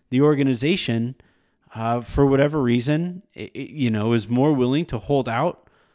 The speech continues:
Anthony Davis or, uh, D'Angelo Russell than they are with LeBron. And I think some of that is just kinda, like, the leverage that those players have over the situation than compared to LeBron. LeBron is, is a lot more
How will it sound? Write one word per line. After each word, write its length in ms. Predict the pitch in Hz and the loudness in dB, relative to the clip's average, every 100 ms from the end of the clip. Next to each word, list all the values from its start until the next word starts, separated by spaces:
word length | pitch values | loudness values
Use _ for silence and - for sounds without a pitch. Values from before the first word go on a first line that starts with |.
| _ _ _ | _ _ _
Anthony 400 | 120 123 131 135 | -2 -2 0 -2
Davis 500 | 120 110 151 170 - - - | -2 -2 -4 -6 -10 -10 -2
or, 540 | 123 127 127 127 127 _ _ _ _ _ _ | 4 6 4 2 -4 _ _ _ _ _ _
uh, 180 | - 110 | -8 -6
D'Angelo 560 | 110 117 113 117 123 117 | -4 -2 -2 -2 0 0
Russell 360 | 107 107 160 | 0 0 -2
than 180 | 123 120 | 0 0
they 100 | 120 | 0
are 160 | 113 123 | 0 2
with 220 | 117 - | 0 -2
LeBron. 320 | 113 170 196 | -2 2 4
And 100 | 117 | 2
I 80 | 113 | -2
think 200 | - 131 | -2 -2
some 200 | - 147 | 0 0
of 80 | 160 | 0
that 160 | 170 | 0
is 140 | 160 - | -2 -6
just 240 | 131 - | -8 -8
kinda, 200 | 135 131 | -4 -2
like, 180 | 113 104 | -2 -4
the 60 | 117 | -2
leverage 480 | 113 120 143 135 | 0 0 -2 -4
that 160 | - 110 101 - _ _ | -6 -6 -8 -20 _ _
those 300 | 131 120 131 | -2 0 2
players 360 | - 117 135 127 | 0 -2 -2 -2
have 280 | 127 127 | -2 0
over 220 | 120 117 113 | 0 0 -2
the 100 | 110 | -4
situation 680 | 123 - 110 117 135 139 - - _ _ _ | -6 -6 -4 -4 -4 -8 -8 -20 _ _ _
than 500 | 117 113 107 - 127 | -2 0 -2 -4 -8
compared 420 | - 113 127 120 | -6 0 2 2
to 60 | 110 | 0
LeBron. 500 | 98 98 95 98 139 _ _ _ - | -4 -4 -4 -4 -8 _ _ _ -4
LeBron 640 | 123 127 131 147 151 143 - | 2 4 6 6 2 -4 -4
is, 360 | 123 117 107 | 0 0 -2
is 500 | - 117 110 101 - - | -6 -2 -2 -2 -6 -6
a 100 | 120 | -4
lot 280 | 110 113 113 | 2 2 0
more 500 | 139 123 123 123 131 | 0 2 4 2 0